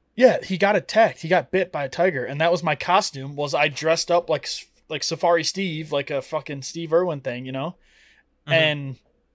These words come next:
Speaker 1: I, my mom or someone sewed tigers, like, biting onto me, like, real stuffed animals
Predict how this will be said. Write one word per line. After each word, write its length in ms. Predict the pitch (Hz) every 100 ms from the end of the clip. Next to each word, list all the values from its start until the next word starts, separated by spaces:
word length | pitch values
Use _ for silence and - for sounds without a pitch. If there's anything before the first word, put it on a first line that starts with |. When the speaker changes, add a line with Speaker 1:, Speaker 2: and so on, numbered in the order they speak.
| _ _ _ _
Speaker 1:
I, 240 | 156 156
my 260 | 147 151 156
mom 680 | 147 156 170 170 151 156 165
or 180 | 123 127
someone 460 | - 160 170 147 139
sewed 640 | - - 156 170 151 135
tigers, 640 | - - 180 160 139 123
like, 180 | 139 120 _ _
biting 400 | 139 156 151 131
onto 380 | 127 156 160 139
me, 180 | 113
like, 340 | 107 127 - - _ _
real 420 | 156 143 170 175 165
stuffed 400 | - 180 160 160
animals 640 | 160 151 139 127 - -